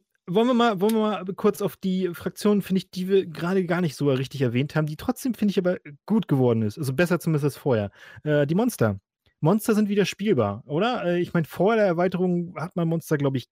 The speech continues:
gar nicht gesehen oder fast gar nicht. Und jetzt gibt's immerhin, ich sag mal, wenigstens,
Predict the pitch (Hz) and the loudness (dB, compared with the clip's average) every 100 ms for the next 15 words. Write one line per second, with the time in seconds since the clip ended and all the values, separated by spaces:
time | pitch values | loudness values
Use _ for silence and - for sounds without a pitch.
0 | 113 127 113 160 208 - 190 160 180 214 | -2 0 2 0 -2 -2 -4 -2 -2 -2
1 | 262 - 135 117 - - 151 - - 165 | -6 -8 -4 -4 -6 -6 -6 -6 -4 -2
2 | 190 247 - _ - - - 139 165 - | -2 -4 -12 _ -20 -20 -6 0 0 2
3 | 190 - - 202 220 190 190 190 156 - | -4 -2 0 2 4 4 4 2 -2 -2
4 | 160 - 156 143 147 196 214 - 180 - | -2 0 0 2 2 0 0 -4 -10 -10